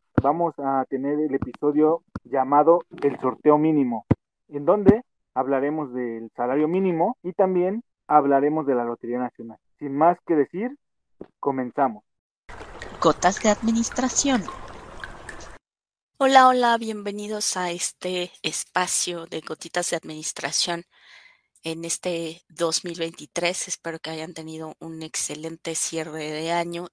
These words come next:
Speaker 2: y que estén teniendo un excelente inicio de año. Bueno, pues, eh, vamos a platicar acerca justamente de la publicación en el Diario Oficial de la Federación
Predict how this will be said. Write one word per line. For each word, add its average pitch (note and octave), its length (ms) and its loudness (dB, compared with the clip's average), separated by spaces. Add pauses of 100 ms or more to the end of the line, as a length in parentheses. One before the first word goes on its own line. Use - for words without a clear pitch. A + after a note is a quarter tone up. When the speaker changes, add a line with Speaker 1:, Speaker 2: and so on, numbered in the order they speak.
Speaker 2:
y D#3+ 240 -16
que E3 100 -4
estén E3+ 380 -2
teniendo E3 340 -6
un D#3+ 100 -10
excelente D#3 640 -8
inicio D3+ 460 -8
de D3+ 140 -4
año. C#3 220 -2 (600)
Bueno, A#3 220 4
pues, - 460 0
eh, F3+ 380 2
vamos A3 400 0
a A3+ 60 -4
platicar G3+ 680 -2
acerca F#3 560 -2
justamente F3 1040 -6 (220)
de F3+ 540 0
la E3+ 240 0
publicación E3+ 1040 -4
en F#3+ 160 -8
el E3 120 -12
Diario F3 280 -2
Oficial E3 640 -4
de E3 80 -6
la D#3+ 140 -6
Federación D#3 760 -6